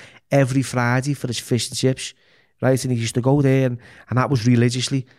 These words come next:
and that's been taken away from him. How's he gonna cope? How's he gonna live with that? Um, I didn't think about me. It was like when I was diagnosed with cancer, the first thing I thought about was, "How am I gonna explain this to my mum? How's she gonna,"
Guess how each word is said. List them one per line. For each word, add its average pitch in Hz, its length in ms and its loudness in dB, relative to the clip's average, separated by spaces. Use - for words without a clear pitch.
and 123 100 -4
that's 135 140 -6
been 151 160 -6
taken 151 280 -6
away 151 160 -2
from 147 240 -10
him. 147 140 -14
How's 147 220 -6
he 135 140 -4
gonna 151 200 -10
cope? 156 300 -10
How's 139 200 -2
he 135 60 -4
gonna 135 200 0
live 131 140 0
with 127 100 -4
that? 139 220 -2
Um, 143 360 2
I 139 80 0
didn't 175 200 0
think 160 260 2
about 165 240 0
me. 131 240 2
It 170 60 0
was 165 80 -6
like 180 180 0
when 170 100 2
I 151 40 4
was 135 80 0
diagnosed 123 440 0
with 110 100 -6
cancer, 135 320 -6
the 160 100 -8
first 165 280 -4
thing 143 160 -4
I 120 80 2
thought 127 260 2
about 147 140 -2
was, 131 140 -6
"How 113 140 -4
am 120 100 -4
I 123 80 -2
gonna 117 380 -6
explain 110 400 -6
this 123 160 -8
to 113 60 -8
my 104 160 -6
mum? 107 240 -8
How's 113 160 -8
she 117 120 -8
gonna," 113 240 -6